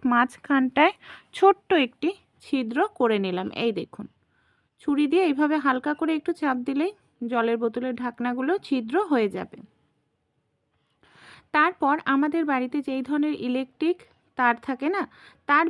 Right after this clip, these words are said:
ভেতরের থেকে এখানে আমি একটি তামার তার বের করে নিচ্ছি। এখানে আমি একদম ছোট্ট সূচে সুতো পরানোর জন্য তৈরি করছি। আপনারা বড়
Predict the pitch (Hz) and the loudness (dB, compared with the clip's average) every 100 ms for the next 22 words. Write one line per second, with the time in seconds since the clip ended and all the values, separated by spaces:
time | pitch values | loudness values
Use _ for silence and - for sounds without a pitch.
0 | 302 277 285 294 285 - 302 330 415 262 | 2 0 0 -2 -2 -4 -4 -4 -4 -6
1 | 247 262 247 240 240 226 - 311 - 226 | -4 -4 -2 -2 -4 -6 -6 -6 -4 -4
2 | 233 247 - 247 370 - 277 240 220 202 | -2 -4 -4 -4 -4 -2 -2 0 -2 -2
3 | 185 175 - - - - _ _ _ _ | -4 -8 -14 -16 -16 -18 _ _ _ _
4 | _ - - _ _ - 294 370 381 381 | _ -20 -20 _ _ -4 -2 0 2 2
5 | 370 269 254 247 320 392 - _ _ - | 2 0 -2 -2 0 -2 -6 _ _ -8
6 | - 294 - 370 370 302 - 294 381 - | -4 -4 0 0 2 -2 0 -4 -4 -12
7 | - 254 262 247 247 240 240 247 240 240 | -8 -4 -2 0 2 2 0 -2 -2 -2
8 | 240 302 - _ - - - 262 277 285 | -2 -4 -6 _ -20 -20 -4 -2 0 0
9 | 277 262 - 370 - 247 254 220 233 220 | -2 -2 -2 -2 -2 -4 -4 -2 -2 0